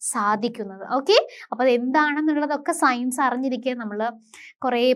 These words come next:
പാട്ടുകളിലൊക്കെ കാണ-, കാണുന്നുണ്ടാവും, മിന്നി മിന്നി തിളങ്ങുന്നു എന്നൊക്കെ പറഞ്ഞ് കാണും. അപ്പൊ കൃത്യമായിട്ട് എന്താണ് ഇവിടെ നടക്കുന്നതെന്ന് മനസ്സിലാക്കാം. അപ്പൊ ഇതൊന്ന് നോട്ടാക്കി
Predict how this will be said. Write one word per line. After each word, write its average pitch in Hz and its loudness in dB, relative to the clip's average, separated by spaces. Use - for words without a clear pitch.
പാട്ടുകളിലൊക്കെ 254 4
കാണ-, 226 -4
കാണുന്നുണ്ടാവും, 233 -2
മിന്നി 220 2
മിന്നി 226 -2
തിളങ്ങുന്നു 226 -2
എന്നൊക്കെ 240 -4
പറഞ്ഞ് 262 -2
കാണും. 262 0
അപ്പൊ 311 -2
കൃത്യമായിട്ട് 311 2
എന്താണ് 320 4
ഇവിടെ 254 -4
നടക്കുന്നതെന്ന് 220 -4
മനസ്സിലാക്കാം. 226 -4
അപ്പൊ - -8
ഇതൊന്ന് 285 2
നോട്ടാക്കി 269 0